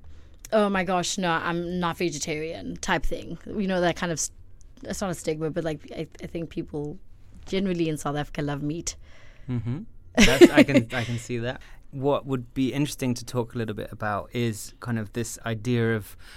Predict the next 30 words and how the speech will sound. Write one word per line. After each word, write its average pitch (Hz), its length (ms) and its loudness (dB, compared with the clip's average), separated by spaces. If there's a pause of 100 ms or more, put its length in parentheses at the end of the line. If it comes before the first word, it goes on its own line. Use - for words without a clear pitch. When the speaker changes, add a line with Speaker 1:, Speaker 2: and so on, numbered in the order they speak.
(240)
Speaker 2:
the 120 120 4
importance 123 760 4
of 117 220 0
accessibility 117 1200 0
and 113 140 0
affordability 117 840 0
when 110 120 -6
it - 100 -10
comes 113 320 -4
to 113 80 -10
food 113 420 -2 (240)
Speaker 1:
Yeah. 180 380 -2
Speaker 2:
in 127 300 2 (200)
our 120 80 -2
various 113 400 0
countries. 117 460 -2
Speaker 1:
Yeah. 165 160 0 (520)
I 262 60 2
mean, 320 160 4
in 320 80 2
South 285 220 2
Africa, 302 340 0
Tom, 208 260 -2
the 196 100 -2
truth - 380 -4
of 214 60 -6
the 196 80 -4
matter 185 260 0
is, 170 500 -2
like, 170 400 -2